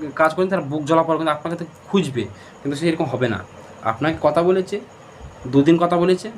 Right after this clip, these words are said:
বাস, পাশের বাড়ি কক করতে পারেন, কোনো বৌদি করতে পারেন যে আপনার সাথে কথা বলা হয় কিন্তু গাল দেয় আপনাকে, পাত্তা দেয় না, তা করতে পারেন ইনশাল্লাহ, ইনশাল্লাহ পাত্তা দিয়ে দেবে।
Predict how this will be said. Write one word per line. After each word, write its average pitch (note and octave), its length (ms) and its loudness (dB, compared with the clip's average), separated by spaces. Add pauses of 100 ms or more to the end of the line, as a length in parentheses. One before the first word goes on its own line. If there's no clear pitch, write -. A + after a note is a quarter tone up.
বাস, D#3 140 2 (680)
পাশের E3 220 0
বাড়ি D#3 160 2 (120)
কক D3 160 2
করতে C3 200 0
পারেন, A#2+ 220 -2 (560)
কোনো C#3 140 4
বৌদি D3+ 380 6
করতে D3+ 260 -6
পারেন C#3+ 240 0
যে C3+ 60 2
আপনার C3 180 -2
সাথে C#3+ 240 -2
কথা C3 200 2
বলা C3+ 260 4
হয় C3 240 2
কিন্তু C3 220 -2 (340)
গাল C3 240 2
দেয় A2+ 180 -8
আপনাকে, G#2+ 340 -10 (460)
পাত্তা C3 280 0
দেয় A2+ 160 -4
না, A2 100 -6
তা A#2 120 -4
করতে C3+ 280 -4
পারেন C#3 180 0
ইনশাল্লাহ, C3+ 360 -4 (200)
ইনশাল্লাহ A#2+ 360 -4
পাত্তা A2 180 -2
দিয়ে G#2 180 -6
দেবে। - 140 -12